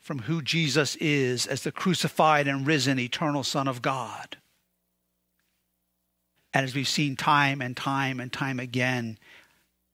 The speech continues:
through church history, it leads to heresy, to false teaching,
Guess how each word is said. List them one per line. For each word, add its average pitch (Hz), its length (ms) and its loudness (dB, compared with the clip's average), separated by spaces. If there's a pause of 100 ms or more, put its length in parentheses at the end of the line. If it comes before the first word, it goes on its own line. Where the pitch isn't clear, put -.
(140)
through 139 140 -6
church - 280 -2
history, 147 240 -2
it 139 80 -8
leads 143 160 0
to 143 80 -4
heresy, 131 600 0
to 147 120 -4
false 143 320 -2
teaching, 117 680 -4